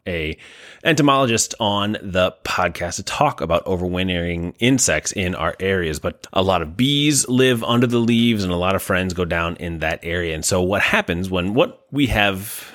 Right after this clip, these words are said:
what I have previously advocated for handling leaves is to take your mower and go over them a couple different times and shred them so they fall down into the grass, and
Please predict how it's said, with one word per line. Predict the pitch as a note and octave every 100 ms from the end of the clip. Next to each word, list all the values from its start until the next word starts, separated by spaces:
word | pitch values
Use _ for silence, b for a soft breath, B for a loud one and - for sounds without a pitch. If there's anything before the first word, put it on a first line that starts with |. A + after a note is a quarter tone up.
| B -
what | G#2+
I | G2 - C#3
have | F2 D#2 -
previously | C3 A#2+ G#2 F#2 - E2+ E2 B B B B B -
advocated | A#2 A#2 A2+ G#2+ F2+ E2+
for | G2+
handling | G2 G2 F#2+ F#2+ E2+
leaves | E2+ E2 F#2
is | D#2 F2+ -
to | - F2 E2+ E2+ E2 E2+ -
take | C#3+ C3
your | A2
mower | A#2+ C#3 C#3+
and | A2
go | F2 E2+
over | G#2+ A2
them | G#2+ G#2
a |
couple | G#2+ G#2+
different | A2 G#2 G#2
times | G2+ G#2 F2
and | E2
shred | - A2+ G#2
them | G#2 G#2
so | G2 E2+
they |
fall | D#2 - F#2+ F#2+
down | F#2
into | F#2 F2
the | E2+
grass, | F2 F2 F2
and | -